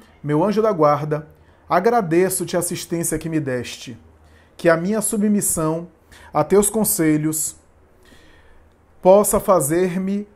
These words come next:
novamente merecedor de tua proteção. Esse é o texto de O Evangelho segundo o Espiritismo,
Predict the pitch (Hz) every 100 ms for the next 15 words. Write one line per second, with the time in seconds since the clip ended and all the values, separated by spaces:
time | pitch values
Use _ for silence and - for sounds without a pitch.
0 | - 156 196 226 208 170 180 185 175 175
1 | 175 180 151 139 147 143 - _ _ _
2 | 139 165 185 - 170 175 175 175 - _
3 | _ _ 180 180 180 156 - 135 117 117
4 | - _ _ - - 190 233 233 180 165
5 | 170 - 165 156 160 151 143 151 190 190
6 | 165 160 147 - 139 127 - 143 170 185
7 | 214 226 233